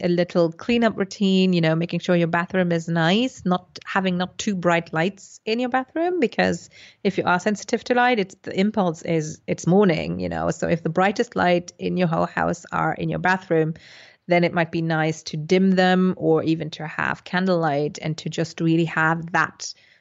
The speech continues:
process making your body trigger that it's definitely time to go to sleep. And then just enjoying it so much, looking forward to sleeping. And if you aren't sleeping, then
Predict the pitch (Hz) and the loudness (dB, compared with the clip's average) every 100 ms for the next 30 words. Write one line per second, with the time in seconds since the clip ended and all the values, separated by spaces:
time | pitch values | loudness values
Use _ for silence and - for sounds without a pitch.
0 | _ - 170 165 - 165 156 156 - - | _ 0 2 2 0 -2 -2 -4 -8 -20
1 | - - 175 170 165 165 165 165 165 160 | -12 -2 -2 0 0 2 2 2 2 2
2 | 160 156 - 190 165 76 71 76 175 - | 0 -2 -2 0 0 -2 -2 -2 -6 -10
3 | - 156 147 - - - - 165 160 - | -4 -2 -2 -6 -14 -20 -14 -6 -4 -4
4 | - - 73 - _ _ _ - 160 58 | -8 -10 -10 -10 _ _ _ -8 -6 -6
5 | - - 71 - - - - - _ _ | -10 -12 -12 -12 -14 -14 -14 -18 _ _
6 | _ - - _ - 196 202 202 202 190 | _ -20 -20 _ -4 0 2 2 0 -2
7 | 185 247 240 403 294 - 180 170 180 170 | -2 -2 -2 -4 -4 -4 0 2 2 0
8 | 165 - - 202 180 - - - - 185 | -4 -10 -2 0 2 0 -6 -10 -8 -6
9 | 196 208 196 175 170 170 170 - 165 165 | -4 -4 -2 0 0 0 -6 -2 -2 0
10 | 160 165 180 - 180 185 190 190 - 202 | 0 0 0 0 2 2 2 0 -2 -2
11 | 196 196 175 180 180 180 | 0 0 0 0 0 -4